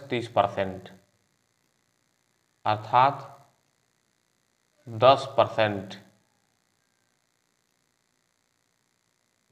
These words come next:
दस परसेंट किसके बराबर हो जाएगा?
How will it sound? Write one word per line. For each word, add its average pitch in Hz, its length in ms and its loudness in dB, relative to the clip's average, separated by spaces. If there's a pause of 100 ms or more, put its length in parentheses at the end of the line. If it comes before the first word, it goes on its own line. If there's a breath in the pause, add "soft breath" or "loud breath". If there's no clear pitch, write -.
(120)
दस 113 400 2
परसेंट 139 480 2 (960)
किसके 131 360 2
बराबर 139 340 12
हो 143 140 8
जाएगा? 143 340 10